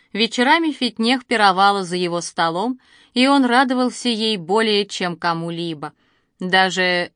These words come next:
сёстры его, чьи руки сверкали золотыми браслетами,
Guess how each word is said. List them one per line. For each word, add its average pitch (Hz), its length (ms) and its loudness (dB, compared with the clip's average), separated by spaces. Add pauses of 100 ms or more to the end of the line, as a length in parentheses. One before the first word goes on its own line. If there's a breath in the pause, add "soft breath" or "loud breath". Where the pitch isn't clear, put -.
сёстры - 580 -4
его, 170 380 -4 (240 soft breath)
чьи 220 260 -2
руки 214 280 -4
сверкали 196 520 -2
золотыми 180 460 -2
браслетами, 175 840 -4